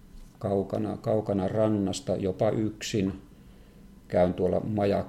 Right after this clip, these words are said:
majakoilla ja majakkasaarilla, niin kyllä mua niin kun pelottaa, kun, kun mä lähden melomaan –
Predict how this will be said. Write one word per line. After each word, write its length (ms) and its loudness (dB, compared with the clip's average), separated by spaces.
majakoilla 680 2
ja 80 0
majakkasaarilla, 840 -2
niin 160 -2
kyllä 280 -2
mua 240 0
niin 120 0
kun 180 0
pelottaa, 580 0
kun, 340 -2
kun 120 -4
mä 180 0
lähden 460 0
melomaan – 680 0